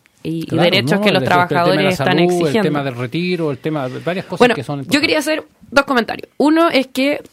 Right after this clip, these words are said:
Speaker 1: eh, en relación a eso, parte también de la estrategia, por decir así, que el gobierno intenta tomar contra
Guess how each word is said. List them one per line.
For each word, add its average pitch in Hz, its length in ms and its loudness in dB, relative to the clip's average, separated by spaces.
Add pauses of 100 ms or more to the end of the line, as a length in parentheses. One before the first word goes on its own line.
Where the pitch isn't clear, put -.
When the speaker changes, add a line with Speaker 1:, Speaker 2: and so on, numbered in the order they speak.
Speaker 1:
eh, 180 540 0
en 180 220 -4
relación 190 340 0
a 233 100 4
eso, 262 280 0
parte 254 280 0
también 269 380 0
de 262 160 2
la 220 560 2
estrategia, 226 720 -2
por 226 160 0
decir 220 240 -2
así, 226 220 -2
que 226 80 0
el 220 80 0
gobierno 214 420 0
intenta 208 420 -2
tomar 208 300 0
contra 208 560 -4